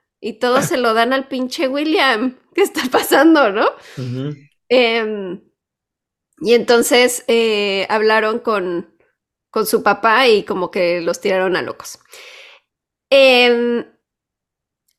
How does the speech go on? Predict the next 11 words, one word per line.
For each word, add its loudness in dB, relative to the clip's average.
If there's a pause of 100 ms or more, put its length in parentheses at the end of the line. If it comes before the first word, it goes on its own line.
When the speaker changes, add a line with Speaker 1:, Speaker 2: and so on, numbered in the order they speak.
Speaker 1:
y 0
entonces 0
como 0
que -2
ellos 0
llegan 2
a 2
la 2
conclusión -2
de -2
seguramente -2